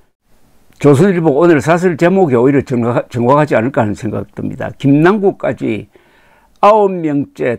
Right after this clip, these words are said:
탈당 연극, 이런 파렴치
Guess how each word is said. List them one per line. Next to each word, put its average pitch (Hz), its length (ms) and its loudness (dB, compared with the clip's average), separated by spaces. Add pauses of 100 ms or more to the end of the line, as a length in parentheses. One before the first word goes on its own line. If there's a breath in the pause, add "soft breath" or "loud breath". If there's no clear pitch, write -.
탈당 196 720 -4
연극, 113 560 -2 (300)
이런 196 420 2
파렴치 165 760 -4